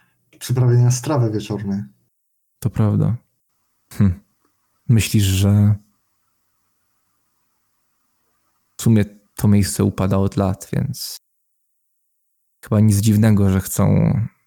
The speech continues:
Speaker 2: przenieść to wszystko w jakieś bardziej sensowne miejsce.
Speaker 1: A o pa-, o parku klasztoru piszą niemal odkąd go założono setki lat temu. Może będzie upadał jeszcze długo po tym, jak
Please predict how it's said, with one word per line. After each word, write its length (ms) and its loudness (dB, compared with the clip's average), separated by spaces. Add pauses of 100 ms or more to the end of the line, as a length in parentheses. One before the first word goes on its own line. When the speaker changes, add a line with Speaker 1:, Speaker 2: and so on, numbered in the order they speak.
(360)
Speaker 2:
przenieść 460 0
to 120 -4
wszystko 400 -6
w 40 -2
jakieś 260 -4
bardziej 300 -4
sensowne 400 -2
miejsce. 460 -4 (540)
Speaker 1:
A 260 -2
o 140 0 (200)
pa-, 220 -2
o 140 2
parku 460 2 (760)
klasztoru 560 0 (440)
piszą 320 0
niemal 500 2
odkąd 360 -2
go 100 2
założono 600 0 (160)
setki 440 -4
lat 200 0
temu. 480 0 (600)
Może 520 -6 (840)
będzie 280 2
upadał 340 2
jeszcze 200 0
długo 260 2
po 140 -2
tym, 240 2
jak 160 2